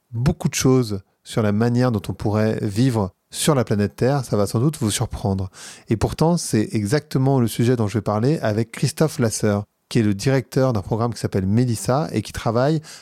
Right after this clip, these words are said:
à l'Agence spatiale européenne. J'ai cette chance de discuter avec lui de ce projet qui, à la base, est de comprendre comment on peut envoyer des personnes sur Mars.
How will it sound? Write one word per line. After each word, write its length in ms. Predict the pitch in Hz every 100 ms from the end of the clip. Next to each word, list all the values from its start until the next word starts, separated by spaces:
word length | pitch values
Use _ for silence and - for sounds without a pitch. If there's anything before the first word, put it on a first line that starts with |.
| _
à 100 | 107
l'Agence 480 | 110 123 127 110 -
spatiale 540 | - - 120 - 147 131
européenne. 540 | 107 - 104 95 92 - _
J'ai 120 | - 110
cette 200 | 139 -
chance 180 | 165
de 80 | 120
discuter 320 | 104 - -
avec 320 | 127 110 - 135
lui 300 | 156 190 143
de 100 | 104
ce 60 |
projet 640 | - 131 120 120 135 170 185 - - _ _
qui, 380 | - 139 120 - _ _
à 140 | - 117
la 100 | 104
base, 540 | 113 139 170 170 156 - _
est 140 | 120
de 100 | 113
comprendre 580 | 107 - 139 - 156 170
comment 360 | - 135 139 131
on 60 | 117
peut 340 | - 131 135
envoyer 440 | 139 127 127 127 117
des 420 | 104 95 - -
personnes 560 | - - - 117 165 139 - _ _
sur 300 | - 151 120
Mars. 380 | 101 - -